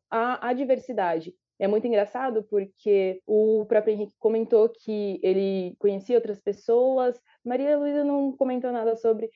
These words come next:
conhecer outras pessoas da área de direito. Eu, previamente, não conhecia ninguém antes de entrar nessas faculdades. Então, foi meio que a descoberta de um mundo, especialmente quando entrei na Sanfran Júnior, e é uma diversidade muito grande. O processo das cotas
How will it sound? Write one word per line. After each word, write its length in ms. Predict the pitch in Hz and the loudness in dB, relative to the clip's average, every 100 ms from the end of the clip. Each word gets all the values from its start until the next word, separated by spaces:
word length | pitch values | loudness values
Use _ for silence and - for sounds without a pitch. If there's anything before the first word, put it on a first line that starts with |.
| _ | _
conhecer 200 | 214 226 | 0 0
outras 180 | 220 202 | -4 -10
pessoas 280 | 208 220 | -4 0
da 80 | 214 | 2
área 140 | 208 202 | 2 0
de 60 | |
direito. 340 | 202 196 175 180 | 0 -2 -2 -2
Eu, 240 | 185 202 | 0 0
previamente, 460 | 185 185 196 196 214 | 0 0 -2 -4 -6
não 100 | 220 | -4
conhecia 400 | 233 226 233 226 | -2 -2 2 2
ninguém 560 | 226 226 220 220 202 - | 2 2 0 0 -6 -8
antes 300 | 185 185 180 | -8 -8 -10
de 80 | 175 | -10
entrar 220 | 180 175 | -4 -6
nessas 180 | 170 180 | -6 -14
faculdades. 480 | 175 - 175 165 170 | -16 -4 -2 -2 -8
Então, 420 | 170 180 202 226 - | 0 0 2 -2 0
foi 220 | 208 220 | 2 4
meio 240 | 220 226 | 2 0
que 100 | 226 | 0
a 60 | 233 | -4
descoberta 540 | - 254 220 220 247 | -4 2 4 4 2
de 100 | 226 | 0
um 80 | 262 | 0
mundo, 320 | 277 233 196 | 0 0 -2
especialmente 540 | 190 214 220 208 226 254 | -4 -4 -2 -4 -6 -2
quando 360 | 240 233 233 - _ | 0 0 -2 -8 _
entrei 280 | 220 226 254 | -4 0 0
na 100 | 262 | -2
Sanfran 340 | 277 262 247 226 | -4 -4 -4 0
Júnior, 320 | 220 254 277 - _ _ _ | 0 0 -2 -6 _ _ _
e 240 | 226 233 - _ - | -6 -6 -10 _ 0
é 80 | 247 | 2
uma 160 | 277 | 2
diversidade 520 | 262 254 - 226 220 | -2 -6 -2 -2 0
muito 260 | 233 233 247 | 0 -4 0
grande. 400 | 247 214 190 185 | 2 2 0 0
O 100 | 214 | 0
processo 400 | 202 247 285 311 | 2 0 0 0
das 160 | 262 226 | -4 -4
cotas 420 | - 233 285 208 | 0 0 0 -6